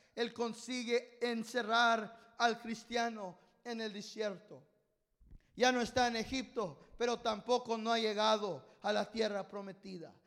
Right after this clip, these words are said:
Lo consigue encerrar en ese lugar entre medio, en ese lugar que solamente debe ser el pasillo para su vida.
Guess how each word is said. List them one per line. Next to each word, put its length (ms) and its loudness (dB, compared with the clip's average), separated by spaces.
Lo 460 8
consigue 680 6
encerrar 1000 4
en 160 0
ese 260 2
lugar 880 8
entre 380 4
medio, 580 -2
en 120 -14
ese 280 2
lugar 500 4
que 140 0
solamente 640 2
debe 260 8
ser 220 4
el 160 2
pasillo 640 -6
para 240 2
su 220 -8
vida. 340 -10